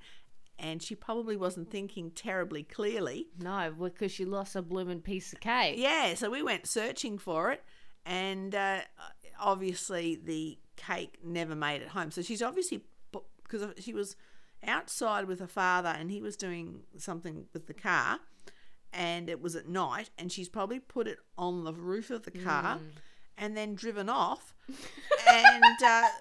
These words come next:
Speaker 1: you know, some bird has probably went, "Oh, yum."
Speaker 2: But the
Speaker 1: So
Speaker 2: question is, would that bird be able to get through that Glad wrap that you put on it?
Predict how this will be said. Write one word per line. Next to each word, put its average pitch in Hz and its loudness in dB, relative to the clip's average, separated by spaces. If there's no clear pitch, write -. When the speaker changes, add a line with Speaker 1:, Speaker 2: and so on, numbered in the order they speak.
Speaker 1:
you 240 -6
know, 220 0
some 233 -2
bird 233 0
has 190 -2
probably 185 -2
went, 170 -4
"Oh, 285 -8
yum." 175 0
Speaker 2:
But 311 2
the 190 0
Speaker 1:
So - -4
Speaker 2:
question 370 -2
is, 254 -4
would 220 -2
that 202 -2
bird 220 -2
be 220 -2
able 202 -2
to 202 -6
get 196 -4
through 202 -4
that 170 -4
Glad 196 0
wrap 170 -2
that - -4
you 156 -6
put 170 -8
on 143 -8
it? 92 -12